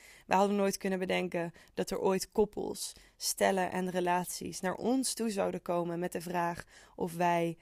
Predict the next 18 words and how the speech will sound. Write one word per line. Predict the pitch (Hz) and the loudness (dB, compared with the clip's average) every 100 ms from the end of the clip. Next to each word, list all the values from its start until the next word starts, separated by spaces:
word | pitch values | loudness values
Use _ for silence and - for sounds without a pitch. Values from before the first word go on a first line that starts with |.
| _ | _
hun | 170 180 196 185 | -2 2 2 2
verder | - 175 170 165 | -2 0 0 0
willen | 165 165 | -2 -2
begeleiden. | 165 - 160 160 156 160 - _ _ | -4 -6 -6 -6 -8 -10 -14 _ _
En | 170 165 | -8 -6
toch | - 190 - - | -4 -6 -6 -14
gebeurde | - - 165 165 170 165 | -12 -6 -2 0 -2 -4
dat | 156 151 | -6 -4
wel. | 160 160 - - _ _ _ _ _ _ _ _ _ _ _ | -4 -4 -8 -14 _ _ _ _ _ _ _ _ _ _ _
Hoewel | - 196 202 202 | -4 2 6 6
de | 202 - | 4 -2
toekomst | 240 - 202 190 - - _ | -4 -2 -2 -4 -10 -16 _
voor | - 190 185 | -6 -2 0
mij | 202 202 170 - | 0 0 0 -4
en | 175 180 | -6 -4
ook | 196 | -6
voor | - 185 | -4 -4
Rory | 180 185 170 165 | -2 0 -2 -4